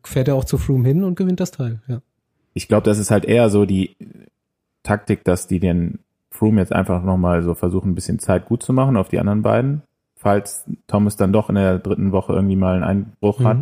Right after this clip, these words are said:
Speaker 2: wie er es eigentlich immer hatte bis jetzt
Speaker 1: Richtig.
Speaker 2: bei einer großen Rundfahrt.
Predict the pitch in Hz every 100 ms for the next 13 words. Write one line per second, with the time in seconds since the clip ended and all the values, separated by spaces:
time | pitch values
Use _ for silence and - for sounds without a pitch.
0 | - 95 92 87 - 92 95 - 95 107
1 | 113 120 107 120 110 - 110 - 107 107
2 | 104 113 110 113 123 113